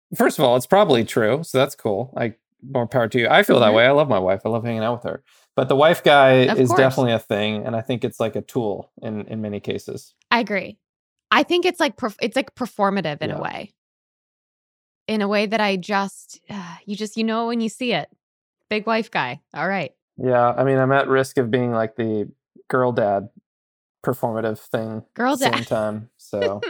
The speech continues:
Speaker 2: <laughs>
Speaker 1: anyway, don't judge me.
Speaker 2: I don't think so. I don't, you haven't, I've asked questions about it. I've solicited it.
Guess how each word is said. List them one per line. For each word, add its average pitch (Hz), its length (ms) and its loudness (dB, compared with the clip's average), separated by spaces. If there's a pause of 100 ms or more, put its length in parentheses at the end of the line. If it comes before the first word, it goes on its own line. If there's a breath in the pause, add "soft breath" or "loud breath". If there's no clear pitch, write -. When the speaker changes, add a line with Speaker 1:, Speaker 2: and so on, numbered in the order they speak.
(160)
Speaker 2:
<laughs> - 240 -16
Speaker 1:
anyway, 104 400 -6 (260 soft breath)
don't 120 160 -4
judge 113 180 -4
me. - 120 -6
Speaker 2:
I 294 80 6
don't 427 200 0
think 214 200 -4
so. 220 120 -2
I 185 140 2
don't, 262 160 0
you 240 140 -4
haven't, 294 340 -2
I've 269 240 4
asked 240 320 2
questions 202 460 -2
about 160 280 -2
it. 135 140 -6
I've 202 220 2
solicited 175 520 -6
it. - 220 -8